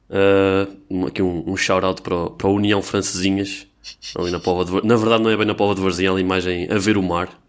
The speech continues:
uma terra com um nome muito bonito. Ah, e sem dúvida ao nível, ou se calhar, talvez, quem sabe, superior até ao Eusébios. Não tivemos aquele cumprimento à,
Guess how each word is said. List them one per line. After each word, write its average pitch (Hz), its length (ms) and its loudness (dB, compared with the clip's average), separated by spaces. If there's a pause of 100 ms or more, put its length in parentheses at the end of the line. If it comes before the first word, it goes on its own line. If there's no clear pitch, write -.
(120)
uma 92 100 -4
terra 90 240 -4
com 92 120 -2
um - 20 2
nome 90 160 0
muito 113 200 0
bonito. 87 340 -6 (560)
Ah, 92 480 2 (260)
e 101 160 -2
sem 101 260 2
dúvida 95 500 2
ao 92 180 0
nível, 101 380 0
ou 156 100 2
se - 140 0
calhar, 104 340 -2 (160)
talvez, 92 360 -2
quem 92 160 -2
sabe, 87 440 -6
superior 98 560 0
até 90 220 -2
ao 90 120 2
Eusébios. 87 520 -2 (460)
Não 101 120 0
tivemos 101 300 0
aquele 101 220 0
cumprimento 101 540 0
à, 98 160 0